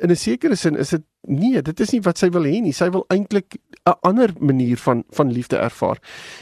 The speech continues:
En daarom is dit so belangrik om met mekaar oor hierdie ding te kan gesels. Om vir mekaar te kan sê,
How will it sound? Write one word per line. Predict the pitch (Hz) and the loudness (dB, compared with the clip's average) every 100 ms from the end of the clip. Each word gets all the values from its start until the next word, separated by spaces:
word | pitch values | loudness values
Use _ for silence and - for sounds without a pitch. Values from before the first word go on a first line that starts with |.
| - | 0
En | 190 156 | 2 4
daarom | 139 196 233 | 2 2 0
is | |
dit | 214 - | -2 0
so | 208 | 2
belangrik | 196 139 147 151 | 4 2 0 -4
om | |
met | 151 | -6
mekaar | 151 165 147 | -4 0 2
oor | 85 123 | 2 0
hierdie | 107 139 | 0 0
ding | 131 123 | 2 0
te | 123 | -2
kan | - 123 113 | -2 -2 -2
gesels. | 127 - 117 - - - - - | -8 -6 -6 -8 -18 -20 -20 -2
Om | 170 | -2
vir | 180 | 0
mekaar | 175 - 202 214 | 0 2 0 0
te | 208 | -4
kan | 180 139 | -2 -4
sê, | - 113 107 | -2 -4 -4